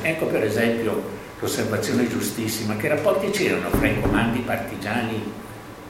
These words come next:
locali, il comandante che dirigeva la formazione in una valle piuttosto che l'altra, il comandante che magari era di Giustizia e Libertà e quell'altro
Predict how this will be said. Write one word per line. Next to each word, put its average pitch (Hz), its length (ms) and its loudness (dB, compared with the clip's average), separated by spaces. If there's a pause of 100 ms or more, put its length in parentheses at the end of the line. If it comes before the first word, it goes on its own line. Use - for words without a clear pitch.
(280)
locali, 90 500 2 (1040)
il 107 160 0
comandante 95 1000 0 (240)
che 87 180 -6
dirigeva 95 520 2
la 95 120 4
formazione 90 600 -2
in 90 80 -2
una 85 160 -4
valle 90 380 4
piuttosto - 580 -8
che 92 80 -6
l'altra, 90 640 -2 (340)
il - 100 -8
comandante 101 640 4
che 92 100 -2
magari 92 520 0
era 92 100 0
di 90 140 -4
Giustizia 92 500 -4
e 85 40 -2
Libertà 92 540 -2
e 92 80 0
quell'altro 90 460 0